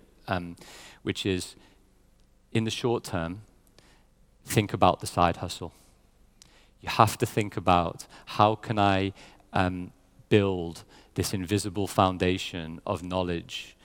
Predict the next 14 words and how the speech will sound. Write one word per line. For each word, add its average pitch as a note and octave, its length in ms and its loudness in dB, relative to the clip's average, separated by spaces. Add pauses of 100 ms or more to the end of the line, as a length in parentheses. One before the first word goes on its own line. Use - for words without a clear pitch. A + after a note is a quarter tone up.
(200)
which - 200 -6
enables G2+ 560 0
me F#2 260 -2
in G2 200 -2
time F#2+ 600 -2
to - 120 -12
be F#2+ 120 0
able F2+ 160 0
to - 160 -8
articulate F2+ 920 -4
interesting G2+ 640 -4
things F2 580 -4 (600)
to - 100 -12
people F2+ 640 -6